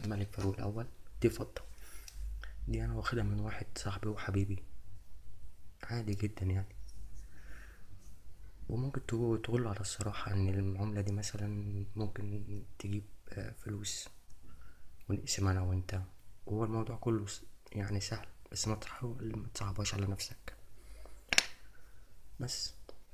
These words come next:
هو الموضوع كله مش عايز إحباط، هو عايز صبر وعزيمة، واللي أنت ما تاخدوش أكل عيش. يعني أنا مش واخده أكل عيش، أنا عن نفسي الحمد لله بشتغل، مش مستني الموضوع، بس هو الواحد بيستفاد بوقته على النت.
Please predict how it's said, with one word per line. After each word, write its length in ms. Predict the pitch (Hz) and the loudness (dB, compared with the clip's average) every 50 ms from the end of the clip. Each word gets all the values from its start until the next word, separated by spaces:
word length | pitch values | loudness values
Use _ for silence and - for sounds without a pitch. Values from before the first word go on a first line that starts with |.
| - - - - - - - - - - - - - - - - - - - - - - - - - - - | -6 -4 -4 -4 -6 -4 -6 -8 -8 -8 -10 -10 -10 -10 -10 -10 -10 -10 -12 -12 -14 -14 -16 -14 -8 0 2
هو 140 | 113 113 120 | 4 4 4
الموضوع 320 | 117 117 120 123 131 127 | 4 4 4 4 4 2
كله 220 | 131 - 123 120 | 2 2 2 4
مش 160 | 113 104 - 98 | 4 2 4 2
عايز 160 | 101 101 - | 2 2 2
إحباط، 500 | - - - 101 101 95 92 - - - - | 0 0 0 2 2 2 0 0 -2 -2 0
هو 60 | 101 | 2
عايز 160 | 98 98 104 | 2 4 4
صبر 400 | - - - 107 101 - - - - - - - | 4 2 0 0 0 -2 -6 -8 -8 -8 -10 -6
وعزيمة، 440 | - 92 92 92 92 95 90 87 82 - - - - - - - - - - - - - - - - - | 0 2 2 4 4 4 2 2 0 -2 -6 -6 -8 -8 -10 -10 -10 -10 -8 -8 -6 -4 -2 -2 0 4
واللي 160 | 117 113 113 120 | 4 6 6 6
أنت 100 | 127 120 | 4 2
ما 80 | 113 | 2
تاخدوش 300 | 104 107 104 113 113 - | 0 0 2 2 0 0
أكل 200 | - - - 98 | 0 0 2 2
عيش. 280 | 95 95 98 95 - - | 4 4 2 0 0 2
يعني 180 | 98 95 98 | 4 4 4
أنا 120 | 101 110 107 | 4 4 2
مش 180 | 104 98 - | 2 2 2
واخده 180 | 104 101 104 101 | 2 2 2 0
أكل 180 | 98 - - 98 | -2 0 2 2
عيش، 360 | 98 98 - - - - - - | 2 4 2 -2 -2 -2 -2 -2
أنا 140 | 113 113 | 0 0
عن 200 | 110 104 104 104 | 2 2 0 -2
نفسي 200 | 104 - - - | -2 -4 -4 -4
الحمد 300 | - - - 113 101 - | -4 -2 0 0 0 2
لله 280 | 101 101 101 101 104 110 - - - - - - - - - - - | 0 2 2 2 2 0 -4 -6 -6 -8 -8 -6 -6 -4 -4 -2 0
بشتغل، 440 | 101 - - - 113 107 98 95 95 | 2 2 2 2 2 2 2 2 2
مش 200 | 90 87 - - | 2 0 2 0
مستني 540 | 95 92 - - - 101 101 98 92 92 92 | 0 0 0 0 0 2 4 4 4 4 4
الموضوع، 460 | 90 92 98 95 92 95 98 98 95 98 | 2 2 2 2 0 2 0 0 -2 -2
بس 200 | 101 - - - | -4 -4 -2 -2
هو 140 | 120 120 120 | 0 2 2
الواحد 260 | 113 113 107 101 - | 0 0 -2 -4 -4
بيستفاد 420 | - - - - 101 98 - 107 104 | -4 -4 -4 -4 -4 -2 -2 -2 -2
بوقته 280 | 107 104 101 - - | -2 -4 -4 -2 -2
على 80 | 95 95 | 0 2
النت. 260 | - 95 - - - | 2 2 2 0 -6